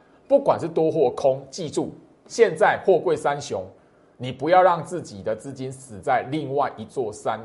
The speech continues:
头上，好不好？这边来讲的话，我希望就是说你停看听，因为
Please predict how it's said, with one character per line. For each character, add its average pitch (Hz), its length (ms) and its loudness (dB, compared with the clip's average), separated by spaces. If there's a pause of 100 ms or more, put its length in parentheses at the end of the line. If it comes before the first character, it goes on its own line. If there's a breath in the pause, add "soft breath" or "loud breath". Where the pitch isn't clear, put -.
头 87 240 -10
上， 101 240 -4 (400)
好 - 120 -8
不 120 60 -2
好？ 117 180 2
这 160 80 -2
边 151 140 -6
来 131 120 -4
讲 117 120 -8
的 - 60 -4
话， 131 60 0
我 107 100 -2
希 147 160 -10
望 147 180 0
就 135 80 -6
是 135 60 -8
说 131 160 -2
你 98 100 -10
停 110 220 -14
看 143 220 -2
听， 127 180 -8
因 175 80 -2
为 185 180 -2